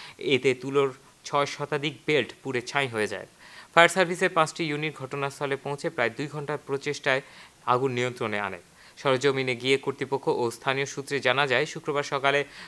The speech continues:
ঘটনার সময় মিলের রিটার সেকশনে শর্ট সার্কিট থেকে আগুনের সূত্রপাত ঘটে। পরে মুহূর্তের মধ্যেই তুলার বেল্টে আগুন ছড়িয়ে পড়লে এক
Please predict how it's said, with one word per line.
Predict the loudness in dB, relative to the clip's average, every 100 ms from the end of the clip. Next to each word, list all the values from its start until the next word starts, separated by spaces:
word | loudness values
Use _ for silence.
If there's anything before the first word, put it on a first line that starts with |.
| -10
ঘটনার | -2 0 2 -2
সময় | -4 -2 -2
মিলের | -2 -2 2 0 0
রিটার | -2 -2
সেকশনে | -2 -4 -2 -2 0 -2 -6 -14
শর্ট | -6 -4
সার্কিট | -2 -2 -2 -4
থেকে | -4 2
আগুনের | 2 2 -6
সূত্রপাত | -8 -8 -2 -2 -2
ঘটে। | -6 -6 -6 -10 -20 -16 2
পরে | 4 4 0
মুহূর্তের | -8 -2 0 0
মধ্যেই | -4 0 -2
তুলার | -2 -2 -2
বেল্টে | 0 -2 0 -2 0
আগুন | -2 -2
ছড়িয়ে | -6 -2 0 0
পড়লে | -2 -4 -2
এক | -2